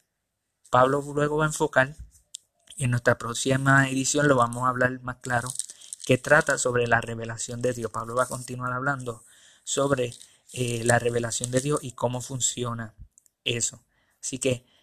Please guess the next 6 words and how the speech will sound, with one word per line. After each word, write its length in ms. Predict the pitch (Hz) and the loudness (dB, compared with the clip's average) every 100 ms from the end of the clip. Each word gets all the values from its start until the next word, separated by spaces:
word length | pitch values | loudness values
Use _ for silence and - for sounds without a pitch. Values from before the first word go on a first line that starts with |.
| _ _ - | _ _ -4
el, 400 | 123 120 120 123 | 0 0 0 -4
el 140 | 123 | -4
punto 600 | - 135 135 151 151 151 | -6 -12 -4 0 2 2
del 260 | 147 143 139 | 2 2 2
capítulo 480 | 139 143 143 143 143 | 0 -2 0 2 6
dos 280 | 147 131 | 4 4